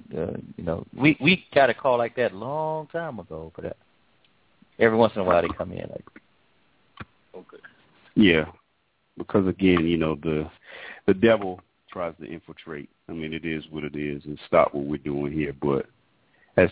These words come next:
Speaker 3: Tony just said, we just keep it moving. The devil can't stop this.
Speaker 1: <laughs>
Speaker 3: You know, we, <laughs> we, you know, it is what it is. We, we, we're not gonna lose focus. You know, that's gonna happen, unfortunately,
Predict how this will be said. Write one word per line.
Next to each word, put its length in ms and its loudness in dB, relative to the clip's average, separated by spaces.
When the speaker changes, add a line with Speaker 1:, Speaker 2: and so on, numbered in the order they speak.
Speaker 3:
Tony 280 6
just 260 -2
said, 260 -2
we 140 0
just 200 -4
keep 220 -4
it 80 -2
moving. 400 -4
The 60 6
devil 280 4
can't 340 -6
stop 320 -4
this. 160 -14
Speaker 1:
<laughs> 80 -6
Speaker 3:
You 100 -6
know, 220 -12
we, 280 2
<laughs> 60 0
we, 140 4
you 120 -6
know, 340 -8
it 160 -8
is 200 -4
what 160 -10
it 120 -12
is. 280 -8
We, 120 -12
we, 260 -8
we're 180 -6
not 220 2
gonna 140 -2
lose 320 -6
focus. 340 -2
You 120 -2
know, 280 -2
that's 180 4
gonna 220 4
happen, 440 4
unfortunately, 760 -2